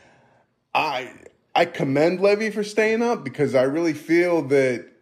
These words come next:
he thought he had them, and he almost <laughs> did. I mean, that would have been, that would have been a goal. That would have been awesome.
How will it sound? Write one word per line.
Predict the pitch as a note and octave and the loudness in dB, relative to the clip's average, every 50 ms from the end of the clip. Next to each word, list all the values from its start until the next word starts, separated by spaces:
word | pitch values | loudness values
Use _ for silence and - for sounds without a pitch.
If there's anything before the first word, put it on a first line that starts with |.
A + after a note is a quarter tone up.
| _ _ | _ _
he | _ - - - C3+ C3 | _ -16 -6 -4 -4 -4
thought | C3 - - D3+ E3 F3 C#3+ | -4 0 0 2 2 2 0
he | A#2+ A2 | -2 -4
had | A2 A#2 C3 D3 C#3 A#2+ G2 | -2 2 2 2 2 0 -4
them, | G2+ F#2+ F#2 G2+ F#2+ - | -10 -10 -10 -12 -12 -8
and | A2 B2 | -6 -4
he | C3+ C3 C3 C3+ | -2 0 2 2
almost | C#3+ F3 G3+ - - E2+ E2 - - - - | 4 4 4 2 2 -2 -6 -10 -12 -14 -12
<laughs> | - - | -8 -4
did. | C#3+ B2+ A2+ G#2 A2 | -2 0 0 0 -2
I | A2 B2 | -2 -2
mean, | C3 C3 C3 C3+ C3+ D3+ | -2 -2 -2 -2 0 2
that | E3+ G3 G3+ F3+ C#3+ C3 | 2 2 2 0 -2 -2
would | C3 C#3 C3+ B2+ | 0 0 0 0
have | A#2+ A#2 A2+ G#2 A2+ | 0 -4 -6 -6 -2
been, | C#3 C#3 C3+ C3 B2 A#2+ A#2 - - - - _ _ _ _ _ _ _ _ _ - _ - | 0 2 2 2 -2 -4 -6 -8 -10 -20 -20 _ _ _ _ _ _ _ _ _ -20 _ -2
that | - G3 A3 G#3+ | 0 2 2 2
would | F#3+ F#3 F3 | 2 0 0
have | E3 D3+ | 0 0
been | D3+ D3 | 0 -2
a | C#3+ C3+ | -2 0
goal. | - D3 D3+ D3+ D#3+ E3+ E3+ E3+ F3+ F#3 F#3 - _ _ | 0 2 4 6 6 4 4 2 -2 -6 -10 -14 _ _
That | - A#2+ A2+ | -8 -6 -2
would | A#2+ C#3+ C#3+ | 0 0 0
have | C3+ | 0
been | B2+ A2 | -2 -4
awesome. | G#2+ A#2 C#3 D#3 D3+ - - F3+ F3 F3+ F#3 F3+ F3+ | -4 -2 0 0 -2 -2 -4 -2 -2 -2 -4 -6 -8